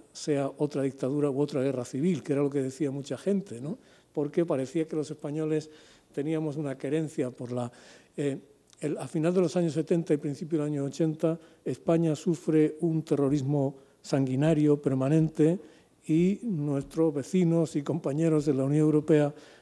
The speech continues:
todavía no compañeros de la Unión Europea, pero nuestra democracia vecina, Francia, eh, consideraba que los terroristas de eta eran, eran, eran refugiados políticos.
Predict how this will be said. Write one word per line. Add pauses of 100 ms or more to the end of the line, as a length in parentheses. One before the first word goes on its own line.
(140)
todavía
no
compañeros
de
la
Unión
Europea,
pero (420)
nuestra
democracia
vecina, (260)
Francia, (420)
eh, (400)
consideraba
que
los
terroristas
de
eta (280)
eran, (180)
eran,
eran
refugiados
políticos.